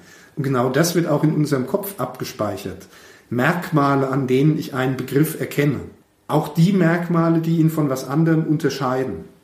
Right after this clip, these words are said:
Das heißt, die Definition, die Aristoteles getroffen hat, der von Kognitionspsychologie noch nicht allzu viel wusste,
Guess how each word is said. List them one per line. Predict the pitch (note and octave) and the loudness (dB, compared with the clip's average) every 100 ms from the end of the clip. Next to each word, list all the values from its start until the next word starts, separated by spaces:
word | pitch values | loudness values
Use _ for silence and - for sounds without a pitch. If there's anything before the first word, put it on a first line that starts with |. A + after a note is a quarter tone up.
| _ | _
Das | - A#2+ | -10 -4
heißt, | D#3 - - - _ _ _ | -2 -2 -8 -18 _ _ _
die | D3+ | -2
Definition, | C#3+ C3+ C#3 D3+ F3+ | 0 0 0 2 4
die | G3+ D#3 | 4 2
Aristoteles | C3 - - G#3+ B3 F#3+ - | 0 -2 0 0 0 -2 -4
getroffen | C3 C3+ C3 B2+ | -6 -4 -4 -4
hat, | A#2+ | -6
der | A#2 | -6
von | B2 A#2 | -6 -10
Kognitionspsychologie | - - C#3+ - D#3 D#3+ - E3 D#3+ C#3+ C3 D#3 | -12 -8 -6 -4 -4 -6 -6 -2 0 0 0 2
noch | D#3+ C#3+ | 2 0
nicht | D3 B2 | -2 -2
allzu | E3 E3 | -4 -2
viel | C#3 C3 B2+ | -4 -4 -2
wusste, | G#3+ - | -2 -2